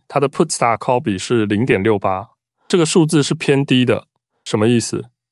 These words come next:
意思是市场上买看涨期权的人，明显多于买看跌期权的人。也就是说，尽管特斯拉这周股价暴跌了七个半点，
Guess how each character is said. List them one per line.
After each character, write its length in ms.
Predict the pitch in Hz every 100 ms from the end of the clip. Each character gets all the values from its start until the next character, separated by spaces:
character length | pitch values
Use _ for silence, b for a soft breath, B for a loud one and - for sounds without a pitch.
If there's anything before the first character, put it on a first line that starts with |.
| _ -
意 120 | 175
思 180 | 170 151
是 160 | 156
市 260 | 143 - 156
场 260 | - 98
上 240 | 95 139 117
买 200 | 107 95
看 260 | - 135
涨 240 | 117 95 92
期 240 | - 107
权 240 | 113 104 101
的 140 | 104
人， 260 | 92 87 117 b b b -
明 240 | 117 156
显 240 | - 107
多 300 | 101 135 131
于 320 | 120 101 104 - _ _ -
买 200 | 104 92
看 280 | - 127 104
跌 260 | - 101
期 240 | 117 - 104
权 220 | - 92
的 120 | 87
人。 220 | 87 - _ b b b
也 120 | 120 107
就 160 | 160
是 140 | 151 143
说， 420 | 143 139 135 - _ _ _ -
尽 160 | 147
管 160 | 160 123
特 180 | 175 151
斯 180 | - 139
拉 320 | 135 135 143 _
这 160 | - 135
周 380 | 135 131 135 - _ _ -
股 180 | 123 101
价 280 | 151 131 104 -
暴 240 | 160 127
跌 360 | 117 - 120 123
了 160 | 120 107
七 240 | - 127
个 120 | 120
半 220 | 123 104
点， 200 | 95 92